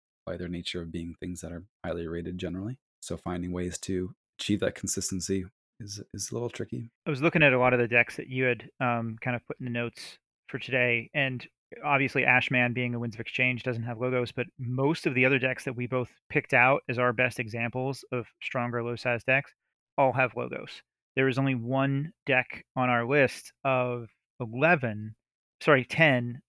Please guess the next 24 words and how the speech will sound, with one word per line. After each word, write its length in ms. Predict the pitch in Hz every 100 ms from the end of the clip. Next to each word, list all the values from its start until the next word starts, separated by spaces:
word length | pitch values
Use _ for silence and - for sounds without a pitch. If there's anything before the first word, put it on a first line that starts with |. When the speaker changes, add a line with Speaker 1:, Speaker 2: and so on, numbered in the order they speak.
| -
Speaker 2:
that, 260 | 123 127 -
um, 440 | 127 120 117 113 110
does 140 | 139 117
not 180 | 135 120
have 160 | 127
Logos, 540 | 117 120 120 113 - - _ _ _
um, 200 | 117 113 -
in 120 | 131
a 60 |
set 280 | 117 - 123
that 120 | 123
has 220 | 113 113 107
Logos, 440 | - - - - _ _ _ _ -
and 120 | 127
that 100 | 131
is 140 | 123
one 120 | 123 131
of 80 |
your 120 | 117 117
Worlds 260 | 120 117
Collide 300 | - 117 117
decks 260 | 117 110 -
that 120 | 120
has, 520 | 110 113 113 - -